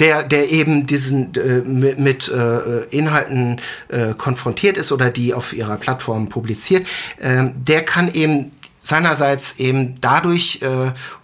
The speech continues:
ohne weitere Informationen, äh, zu benötigen, eben, äh, diesen I S C C generieren und dann eben sehen, ob dort zum Beispiel Rechte mit verbunden sind. Das ist quasi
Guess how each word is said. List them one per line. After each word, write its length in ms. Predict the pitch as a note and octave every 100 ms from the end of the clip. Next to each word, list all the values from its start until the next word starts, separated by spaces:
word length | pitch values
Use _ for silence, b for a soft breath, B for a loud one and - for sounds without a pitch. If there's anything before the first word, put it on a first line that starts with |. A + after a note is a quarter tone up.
| _ _ _ _
ohne 600 | D#3+ F3+ G#3 F#3+ F#3+ -
weitere 360 | C3+ D#3+ E3 F3+
Informationen, 1160 | D3+ - B2+ A#2 - D#3+ D#3+ E3+ E3 D#3 D3
äh, 260 | C3 B2+ B2
zu 160 | C3+
benötigen, 640 | A#2+ C3+ D#3+ E3 D3+ D3 C#3+
eben, 380 | B2+ B2+ C3 - -
äh, 340 | B2 A#2+ A#2+ B2 B B -
diesen 340 | D3+ D3 D3+ D3
I 80 |
S 160 | C3 B2+
C 140 | C3+
C 160 | B2+ C#3
generieren 400 | C3 A#2 C3+ C3+
und 220 | A#2 A#2+
dann 180 | A#2 B2+
eben 240 | C3 A2+
sehen, 280 | A2+ A2+ B2+
ob 220 | B2+ B2
dort 220 | - A#2 -
zum 160 | A#2
Beispiel 260 | A2+ - A2+
Rechte 260 | G#2+ -
mit 160 | A2 G2+
verbunden 380 | B2+ B2 A2 G#2+
sind. 220 | - - B B B -
Das 160 | D#3 E3
ist 260 | D#3 -
quasi 320 | - D3 C#3+